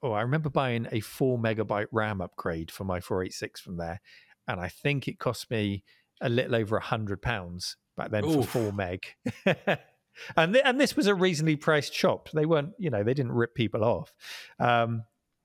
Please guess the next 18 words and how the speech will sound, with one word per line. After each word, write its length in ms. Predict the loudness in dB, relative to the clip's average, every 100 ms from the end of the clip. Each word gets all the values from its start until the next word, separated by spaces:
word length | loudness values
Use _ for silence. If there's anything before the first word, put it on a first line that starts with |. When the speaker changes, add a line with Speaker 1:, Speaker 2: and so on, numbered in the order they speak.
| _ _ -20 -20 -10
Speaker 1:
so 200 | 4 6
yeah, 260 | 6 6 6
I 40 |
used 180 | 6 2
to 60 | 4
buy 120 | 4
a 60 |
lot 120 | 6 4
of 60 |
games 240 | 2 2 0
from 120 | 2
there, 180 | 4 4
and, 140 | 2
and 240 | 2 2 0 _ _ 2
quite 260 | 2 2
questionably, 920 | 0 0 2 2 2 4 2 2 0 -6 _ -20 _ _ -4
uh, 100 | -2
um, 180 | 2 0